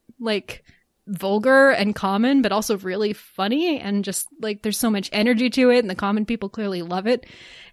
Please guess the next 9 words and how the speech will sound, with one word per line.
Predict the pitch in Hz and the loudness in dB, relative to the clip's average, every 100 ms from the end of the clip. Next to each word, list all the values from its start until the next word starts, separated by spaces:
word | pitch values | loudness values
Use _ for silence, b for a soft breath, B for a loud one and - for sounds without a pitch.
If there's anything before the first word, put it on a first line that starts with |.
| - | -4
And | 214 208 208 196 196 190 - _ - | -2 0 0 0 0 -2 -8 _ 0
I | 226 | 2
just | 214 220 | 0 -2
find, | 233 214 | 0 0
again, | 190 185 226 240 | 0 0 0 0
that's | 160 - | -2 -4
so | 190 | -6
fascinating, | - 208 220 180 165 190 | -4 -6 -6 -8 -8 -8
this, | 185 190 - | -8 -8 -10